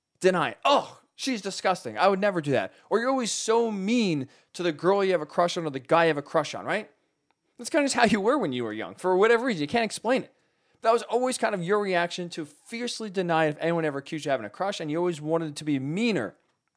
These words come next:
and angrier to the person you had a crush on. That's what Mike Tomlin to me sounded like. He sounded like someone that was trying to really sell that he has zero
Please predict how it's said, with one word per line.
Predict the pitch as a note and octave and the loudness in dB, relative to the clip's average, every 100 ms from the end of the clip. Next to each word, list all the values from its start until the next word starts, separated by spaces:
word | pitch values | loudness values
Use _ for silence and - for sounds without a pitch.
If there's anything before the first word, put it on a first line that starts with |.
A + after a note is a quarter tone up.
| _ _ _ - | _ _ _ -14
and | - | -2
angrier | E3+ A3+ E3 B2 G#2+ - _ _ - | 0 2 2 0 -2 -10 _ _ -6
to | E3+ | -2
the | D#3+ | -2
person | - F3 E3+ D#3+ | 0 0 0 -2
you | D3+ | 0
had | C3+ | 0
a | |
crush | - B2 A2 | -2 -4 -4
on. | G2 D2+ _ _ _ _ - | -8 -14 _ _ _ _ -2
That's | C4 A4+ | -2 0
what | G#4 | -2
Mike | E4+ F#4 | 0 0
Tomlin | - G#3+ D4+ C4 | -2 -2 0 0
to | - | -2
me | A#3 | -4
sounded | C4 B3+ F#4+ G#4+ | -4 -4 -4 -2
like. | F#3 - _ _ _ _ _ _ _ _ - | -2 -4 _ _ _ _ _ _ _ _ 0
He | D#4+ | 2
sounded | F4+ F4 E4+ | 4 2 2
like | D4+ | 0
someone | - D4 C4+ | -2 -2 0
that | B3 | 0
was | A3+ G#3 - _ - | 0 -4 -8 _ -6
trying | - A#3 C4 A#3+ | 0 2 0 -4
to | - G3+ | -8 -10
really | D#3+ A3+ C4+ C4 G#3+ | -4 2 2 2 -2
sell | - - A3 G#3 B2+ E2+ - _ - | -6 -2 2 4 4 0 -12 _ -8
that | F#3+ | 0
he | G3+ | 2
has | D3 | 2
zero | B2+ C3 F#3 A#3 A3+ A3 F3+ | -4 -8 -6 -4 -4 -6 -8